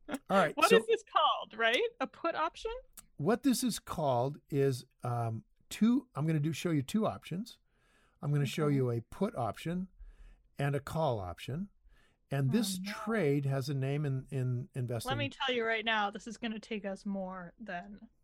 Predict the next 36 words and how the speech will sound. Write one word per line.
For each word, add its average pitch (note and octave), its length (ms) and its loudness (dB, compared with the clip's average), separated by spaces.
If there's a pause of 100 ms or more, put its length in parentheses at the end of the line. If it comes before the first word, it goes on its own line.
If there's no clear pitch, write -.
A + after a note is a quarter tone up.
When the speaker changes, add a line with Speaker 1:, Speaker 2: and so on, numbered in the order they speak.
(120)
Speaker 1:
No, B3+ 100 -8
no, - 60 -4
Speaker 2:
the - 80 -4
rest - 160 -14
of - 100 -12
Speaker 1:
we G3 80 0
got D3 240 -2
Speaker 2:
the - 60 -10
Speaker 1:
this. - 140 -12
Speaker 2:
episode. - 380 -12
Speaker 1:
No, F#2+ 40 -10
we B2 100 -4
Speaker 2:
You D4 100 2
Speaker 1:
got B3+ 60 -4
Speaker 2:
just D4 160 -6
Speaker 1:
this. - 60 -4
Speaker 2:
told C4+ 180 0
me B3 240 -4
two D#4+ 400 -2
different G#4+ 360 2 (440)
ones? - 220 -12
Speaker 1:
Yeah, G#3 140 0
it's G#3+ 180 -2
easy. C3+ 320 0 (840)
Okay. E3 260 -2
Speaker 2:
<sighs> G3+ 60 -4 (640)
Speaker 1:
So D#3+ 120 2
write G3+ 240 6
this G#3+ 160 2
down, D3+ 260 2
everybody. C#3 400 0
This D#3 220 -4
is D#3 40 -12
called D3+ 280 0
a - 20 -2
collar. A2+ 640 -6